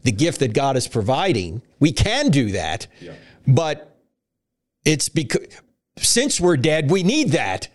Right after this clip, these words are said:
Speaker 2: Exactly.
Speaker 1: But it's not
Speaker 2: Right.
Speaker 1: that we can't perceive it or receive it. That's,
Speaker 2: Right.
Speaker 1: they, they, that's what they seem to be thinking
Speaker 2: Yeah,
Speaker 1: it
Speaker 2: we're, we're,
Speaker 1: means.
Speaker 2: uh, the way I put it in, in my book, uh,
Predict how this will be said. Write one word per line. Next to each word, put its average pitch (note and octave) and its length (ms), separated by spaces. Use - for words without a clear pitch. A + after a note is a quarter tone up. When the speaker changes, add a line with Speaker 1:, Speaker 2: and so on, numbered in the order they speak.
Speaker 2:
Exactly. A2 320
Speaker 1:
But G3 160
it's G3 140
not B3 140
Speaker 2:
Right. F3+ 80
Speaker 1:
that - 80
we F3 100
can't G3 300
perceive D#3 400
it C#3 80
or A#2+ 80
receive A2+ 520
it. - 140
That's, - 260
Speaker 2:
Right. D3 60
Speaker 1:
they, B3 140
they, G#3 240
that's - 240
what F#3 120
they A3 140
seem F3 260
to D3 60
be B2+ 120
thinking D#3+ 280
Speaker 2:
Yeah, B2+ 140
Speaker 1:
it G#2 80
Speaker 2:
we're, D3 80
we're, B2 40
Speaker 1:
means. D3 460
Speaker 2:
uh, G2+ 140
the C#3+ 100
way D#3+ 120
I C3 40
put A2+ 200
it - 280
in, G2 380
in F#2 140
my F2 120
book, G2 480
uh, F#2+ 220